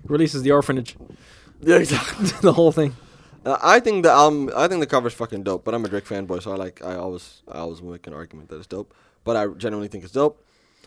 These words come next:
Speaker 2: I like the new album covers. You know how back
Speaker 1: But why,
Speaker 2: in the day,
Speaker 1: though? Is it, like,
Speaker 2: you know how back in the day when you made an album cover, th-, it was expected that either you would be on it or the title of the album would be on it or both?
Speaker 1: You
Speaker 2: But
Speaker 1: and,
Speaker 2: nowadays
Speaker 1: and,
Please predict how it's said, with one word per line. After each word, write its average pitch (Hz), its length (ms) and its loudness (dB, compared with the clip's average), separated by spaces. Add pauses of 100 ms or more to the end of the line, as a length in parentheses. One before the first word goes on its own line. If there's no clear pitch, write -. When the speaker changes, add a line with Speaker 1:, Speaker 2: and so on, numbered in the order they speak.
(140)
Speaker 2:
I 202 100 6
like 247 300 2
the 208 100 -4
new 208 280 -2
album 175 380 2
covers. 202 400 0
You 208 80 -4
know 330 160 2
how 269 120 4
back 196 180 4
Speaker 1:
But 190 80 4
why, 320 200 6
Speaker 2:
in 247 60 4
the 170 60 4
day, 117 120 4
Speaker 1:
though? 143 140 0
Is 143 140 2
it, 143 140 -4
like, 131 420 -4 (240)
Speaker 2:
you 165 80 -4
know 339 80 0
how 339 60 -2
back 220 220 0
in 190 80 -6
the 160 60 0
day 165 200 0
when 151 120 0
you 135 60 0
made 147 180 4
an 120 100 -4
album 151 360 -4
cover, 156 280 -4
th-, 123 200 -12
it 131 140 -2
was 127 120 -6
expected 147 500 -6
that 123 140 -6
either 170 240 -2
you 131 200 -4
would 196 140 -8
be 165 120 -6
on 156 200 -2
it 160 180 -4
or 139 120 -2
the 117 100 -4
title 170 340 -2
of 135 80 -6
the 117 80 -4
album 165 200 -2
would 156 160 -6
be 151 60 -4
on 156 140 -2
it 147 60 -6
or 123 60 -4
both? 143 260 -4 (320)
Speaker 1:
You 175 240 12
Speaker 2:
But 247 80 12
Speaker 1:
and, 170 80 10
Speaker 2:
nowadays 185 540 8
Speaker 1:
and, - 100 -2